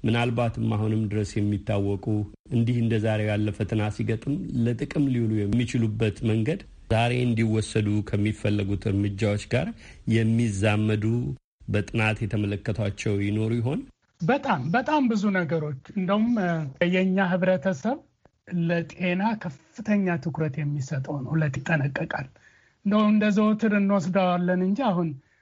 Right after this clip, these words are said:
Speaker 2: እናንተም ፕሮግራማችሁን ስትጀምሩ የምትሏትን አንድ ቃል ብትወስድ "ጤና ይስጥልኝ" ብለን ነው የምንጀምረው። "ጤና ይስጥልኝ" የሚለው ጤና ምን ያክል ወሳኝ እንደሆነ እና በአገር ቤት ይሄን በተለይ በአማርኛ ተናጋሪው እንዴት እንደሚጠቀሙበት ብታይ፣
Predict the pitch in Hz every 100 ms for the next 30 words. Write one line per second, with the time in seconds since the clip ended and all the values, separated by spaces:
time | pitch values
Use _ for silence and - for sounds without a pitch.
0 | - 180 180 175 196 170 185 175 175 170
1 | 170 - 170 - 165 175 170 170 160 165
2 | 175 160 135 170 165 156 165 160 151 123
3 | 160 151 139 175 208 214 - 233 220 202
4 | 190 - - 160 147 139 139 139 131 135
5 | 139 135 - - _ _ - - 233 247
6 | 247 - - 233 220 196 185 185 202 185
7 | 233 - _ _ _ _ - - 240 233
8 | 220 208 180 190 196 190 - 175 180 147
9 | - 175 160 147 139 131 139 135 165 214
10 | 247 _ _ _ - 175 175 190 185 185
11 | - 180 165 147 156 131 160 156 156 156
12 | 160 160 165 151 160 156 156 160 151 156
13 | 156 160 165 165 160 160 170 160 170 160
14 | 151 156 139 147 - 180